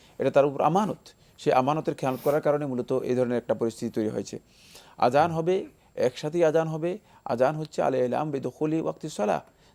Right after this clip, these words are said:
যে সলাতের ওয়াক্ত দখা-, দাখিল হয়েছে, এই সম্পর্কে মানুষদেরকে জানানো।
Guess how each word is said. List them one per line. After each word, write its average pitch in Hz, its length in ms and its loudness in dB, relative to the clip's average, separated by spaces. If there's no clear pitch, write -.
যে 139 100 0
সলাতের 143 440 2
ওয়াক্ত 160 260 -2
দখা-, 143 280 -4
দাখিল 131 280 -2
হয়েছে, 165 380 -2
এই 151 120 0
সম্পর্কে 160 380 -2
মানুষদেরকে 151 360 -2
জানানো। 185 340 -2